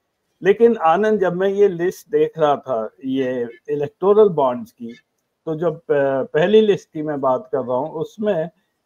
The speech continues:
दो ऐसी पार्टियां थीं जो थोड़ा सा, अ, मैं समझना चाहता हूं आपसे कि इन लोगों के नाम वहां पे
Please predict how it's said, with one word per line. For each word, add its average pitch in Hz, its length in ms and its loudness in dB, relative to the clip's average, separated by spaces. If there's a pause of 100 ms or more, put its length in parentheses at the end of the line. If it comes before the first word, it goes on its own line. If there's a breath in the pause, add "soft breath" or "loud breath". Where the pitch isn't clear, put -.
(180)
दो 208 380 6
ऐसी 208 340 0
पार्टियां 156 600 -2
थीं 160 340 -10
जो 170 340 -4
थोड़ा 165 240 6
सा, 180 180 -2
अ, 147 440 -2
मैं 151 280 -2
समझना 165 500 0
चाहता 160 380 2
हूं 147 180 2
आपसे 160 420 0
कि 165 500 -10
इन 151 140 -6
लोगों 185 220 -4
के 185 160 -6
नाम 165 320 -2
वहां 147 260 0
पे 180 360 -6